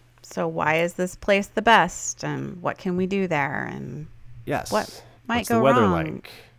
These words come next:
Speaker 1: if you take
Speaker 2: And
Speaker 1: your toddler there?
Speaker 2: <laughs> Exactly. All those are great vacation asking questions. So then
Speaker 1: Okay.
Speaker 2: you release your team, you give them a marker and say,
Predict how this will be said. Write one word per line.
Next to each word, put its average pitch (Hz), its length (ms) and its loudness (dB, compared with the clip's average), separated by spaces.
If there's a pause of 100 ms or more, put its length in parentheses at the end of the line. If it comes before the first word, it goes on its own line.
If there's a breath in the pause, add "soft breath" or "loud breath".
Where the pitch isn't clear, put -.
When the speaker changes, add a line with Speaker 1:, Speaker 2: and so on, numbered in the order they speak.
(220)
Speaker 1:
if 175 140 -6
you 165 120 -8
take 156 160 -8
Speaker 2:
And 165 80 -6
Speaker 1:
your 143 80 -4
toddler - 420 -8
there? - 360 -10 (220 loud breath)
Speaker 2:
<laughs> 104 600 -4
Exactly. 95 580 -4
All 110 320 0
those 95 320 -2
are 76 120 -8
great 82 380 -6 (400 soft breath)
vacation 98 440 0
asking 90 340 -4
questions. 87 500 -10 (260 soft breath)
So 120 120 -6
then 147 260 6
Speaker 1:
Okay. 202 160 2
Speaker 2:
you 123 80 4
release 123 420 4
your 117 80 0
team, 131 360 4
you 113 80 0
give 120 140 2
them 120 80 4
a 120 60 4
marker 110 500 0 (420 soft breath)
and 98 140 -6
say, 98 420 -4